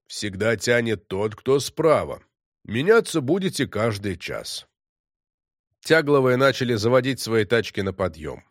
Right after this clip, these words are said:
Хилала и Нанни пригнулись, и каждый забросил на плечо по петле.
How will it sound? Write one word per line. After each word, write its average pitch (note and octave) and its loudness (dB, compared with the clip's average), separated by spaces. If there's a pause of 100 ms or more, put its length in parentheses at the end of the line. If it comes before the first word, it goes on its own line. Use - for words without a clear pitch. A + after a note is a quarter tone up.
(560)
Хилала F#3+ 4
и F3 2
Нанни E3 0
пригнулись, C#3+ -4
и G2+ -8
каждый D#3+ -2
забросил A#2+ 0
на G2 -2
плечо F2 -4
по G2 -8
петле. - -14